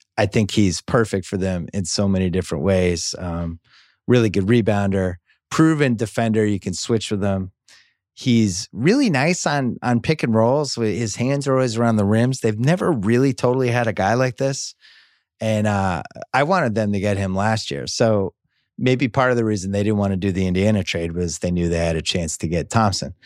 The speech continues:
Regardless, they lose an asset that, and as people have talked about over and over again these, these last five, six days, as we've wondered what was gonna happen with Hayward,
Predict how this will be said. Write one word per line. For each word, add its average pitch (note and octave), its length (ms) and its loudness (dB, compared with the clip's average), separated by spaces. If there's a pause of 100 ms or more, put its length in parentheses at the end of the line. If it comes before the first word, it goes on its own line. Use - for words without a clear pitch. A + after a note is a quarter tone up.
(340)
Regardless, A#2 800 0 (520)
they A#2 140 2
lose B2+ 440 2
an G#2+ 100 0
asset A2+ 540 -2 (200)
that, G#2 340 0
and G#2 220 -2
as F#2+ 160 -2
people G#2 320 0
have F#2 220 0
talked G2 300 -2
about E2+ 340 -2
over F2+ 600 -2 (160)
and G#2+ 140 2
over G2+ 200 2
again F2 200 -2
these, F2 500 -4
these F2 280 -4
last F#2 300 -2
five, F#2 260 0
six - 240 -4
days, F#2 400 2
as E2 160 -2
we've E2+ 180 -4
wondered E2+ 220 0
what D#2+ 100 0
was C2+ 140 -4
gonna F2 140 -2
happen D#2 180 -4
with D#2 120 -6
Hayward, F2 420 0